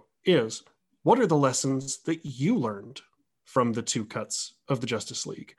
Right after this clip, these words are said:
What are things that you've identified that could be a better tool for filmmakers and storytellers in the future, or things that you have discovered about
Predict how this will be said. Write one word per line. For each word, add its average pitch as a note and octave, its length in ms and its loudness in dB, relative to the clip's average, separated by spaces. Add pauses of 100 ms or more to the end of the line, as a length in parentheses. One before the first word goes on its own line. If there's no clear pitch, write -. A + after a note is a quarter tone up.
(340)
What C3 120 2
are C#3+ 40 0
things D3 240 0
that - 140 -4
you've D3+ 140 2
identified C3 680 -4 (380)
that B2 320 -2 (300)
could D#3 340 2
be D#3 220 2
a C#3+ 80 4
better C#3 360 2
tool G3 440 -2
for B2 280 -4
filmmakers B2 760 0
and A#2+ 100 -4
storytellers A#2 640 -4
in B2 120 -2
the A2+ 80 -2
future, B2+ 480 -4 (280)
or C3 300 4
things B2+ 420 0
that A#2+ 240 0 (220)
you B2+ 180 -2
have A2 240 -4
discovered A#2+ 680 0 (300)
about C3 560 0